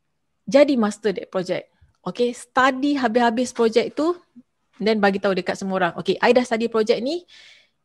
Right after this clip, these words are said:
Kalau you ada klien, bagi kat I. I akan tolong bawakan." Okey, jadi master kepada projek tu supaya orang akan jadikan you buddy untuk you bawa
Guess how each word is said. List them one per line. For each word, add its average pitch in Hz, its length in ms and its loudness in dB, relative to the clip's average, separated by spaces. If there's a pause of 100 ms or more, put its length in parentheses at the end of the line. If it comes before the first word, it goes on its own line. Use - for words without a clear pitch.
(440)
Kalau 180 220 -2
you 294 100 6
ada 302 80 4
klien, 294 480 2
bagi 202 320 -2
kat 202 140 -6
I. 170 180 -8 (320)
I 226 200 6
akan 214 140 -2
tolong 185 220 -2
bawakan." 175 480 -4 (300)
Okey, - 400 -2 (160)
jadi 233 480 0
master 214 560 -2
kepada 180 400 -6
projek 190 400 -2
tu 180 160 -10
supaya 180 400 -2
orang 190 320 0
akan 185 400 -4
jadikan 185 320 -4
you 180 160 -2
buddy 269 480 2 (320)
untuk 170 240 -8
you 240 240 0
bawa 208 320 -2